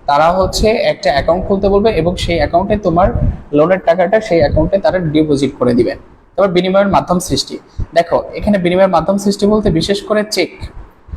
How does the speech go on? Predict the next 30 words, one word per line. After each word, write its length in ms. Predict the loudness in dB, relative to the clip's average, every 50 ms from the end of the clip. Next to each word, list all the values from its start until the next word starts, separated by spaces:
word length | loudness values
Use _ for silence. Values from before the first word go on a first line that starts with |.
| -16 -16 -20 -20 -12 -4
চেক 260 | 0 0 0 2 0
একটা 260 | -2 -4 0 -2 0
বিনিময় 320 | 0 2 2 2 2 2 2
বিল, 220 | 2 0 0 0
আর 160 | -4 -4 -4 -6 -6 -4
চেক, 360 | -2 0 0 0 0 -2 -4 -2
বিনিময় 320 | 0 2 2 2 2 2
বিল, 140 | 2 0 -2
প্রত্যয়পত্র, 600 | 0 -2 -2 0 0 0 2 0 0 2 0 0
ব্যাংক 320 | 2 2 2 2 2 0 0
ড্রাফট, 380 | 2 2 2 2 0 -6 -14 -14 -18 -20 _ _
পে 100 | 0 2
অর্ডার, 380 | 4 4 4 4 4 2 2 2
ডেবিট 260 | 0 2 2 0 -2 -2 -2
কার্ড, 180 | -2 -2 -2 -4 -4
ক্রেডিট 320 | -4 -2 -2 -2 -2 -2
কার্ড, 140 | -4 -4 -4 -6 -12 -14 -14 -12 -6 -4
এগুলো 260 | -4 0 2 2 2
বিনিময় 380 | 2 2 0 2 2 2 2
করে, 220 | 2 0 0 0 0
এগুলো 200 | 0 2 0 0
এক্সচেঞ্জ 440 | 0 -2 -4 -4 -2 -4 -4 -4 -4
করতে 240 | -6 -4 -4 -2
তারা 180 | 0 0 0 0
হেল্প 260 | 0 0 -2 -2 -2 -2
করে। 160 | -4 -4 -4 -4 -14 _ _ _ -2 0
নোট 200 | 2 2 2 0
ইস্যু 220 | -2 0 0 0
বলতে 260 | 2 2 2 2 0 0
কি? 200 | 0 0 0